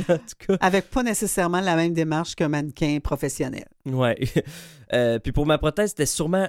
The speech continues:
Speaker 1: un défaut de fabrication que mon prothèse, mon prothésiste
Speaker 2: Ah
Speaker 1: me
Speaker 2: oui ?
Speaker 1: dit. Ouais. Euh, habitu-, habituellement, quand,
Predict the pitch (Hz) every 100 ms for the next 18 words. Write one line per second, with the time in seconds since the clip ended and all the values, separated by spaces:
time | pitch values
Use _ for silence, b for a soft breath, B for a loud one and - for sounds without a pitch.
0 | - 123 117 127 160 147 127 117 113 107
1 | 101 127 135 123 107 113 107 123 117 110
2 | 110 113 113 180 208 226 220 233 262 269
3 | - b b - 120 - - - 78 -
4 | - - - - 123 - 131 120 135 143
5 | 160 - 180 151 135 151 165 127